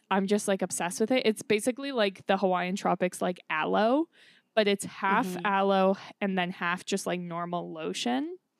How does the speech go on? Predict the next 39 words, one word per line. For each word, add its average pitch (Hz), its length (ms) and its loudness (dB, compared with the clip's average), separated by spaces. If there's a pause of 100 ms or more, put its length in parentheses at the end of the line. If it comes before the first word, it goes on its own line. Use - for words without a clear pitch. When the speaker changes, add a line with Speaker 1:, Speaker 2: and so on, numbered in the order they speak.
(640)
Speaker 1:
And 202 560 2
I 185 160 2
could 214 240 0
be, 208 280 -2
like, 180 280 -4 (220)
b-, 190 240 -10 (220)
bright 196 500 4
red, 185 420 -2
burnt 180 340 -4
in 208 120 -4
the 180 80 -4
sun. 190 520 -4
If - 180 -4
I 175 100 0
put 247 260 2
this 240 220 2
on, 185 480 -6 (480)
go 190 160 4
to 196 80 2
sleep, 202 580 -2
I 202 140 0
wake 180 340 0
up 175 180 -2
and 170 120 -6
it's 175 160 -10
a - 60 -8
tan. - 580 -10 (800)
And 202 140 2
it 190 100 2
just, 208 240 0
Speaker 2:
I 208 40 -4
Speaker 1:
like, 190 120 4
Speaker 2:
love 180 340 -6
that. - 300 -14 (500)
Yeah, 180 500 -4
a 202 100 -2
good 190 420 4
after 185 420 -2
sun. 196 460 -10